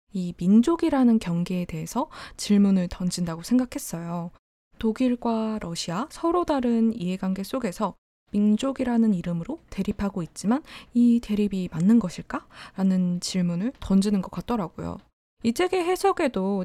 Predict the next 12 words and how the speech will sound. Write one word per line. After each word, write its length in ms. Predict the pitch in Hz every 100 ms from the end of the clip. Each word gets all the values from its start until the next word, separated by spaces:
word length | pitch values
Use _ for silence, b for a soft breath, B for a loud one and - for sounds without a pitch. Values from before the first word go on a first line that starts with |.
| -
이 180 | 202 196
데미안이라는 920 | - 190 247 330 320 294 254 233 226
책의 500 | 226 247 233 226 226
이해관계에 680 | 185 196 262 262 247 233 208
따라서 580 | - 254 180 - 226 180 _ -
빠르게 300 | 330 349 311
뭉쳤다가 840 | 185 190 - 240 170 156 - 311 _ -
또 300 | 311 302 294
쉽게 640 | - - _ - 320 311
흩어지는 580 | 311 - 359 349 302 269
집단에 440 | - - 202 208
대한 460 | 202 165 170 233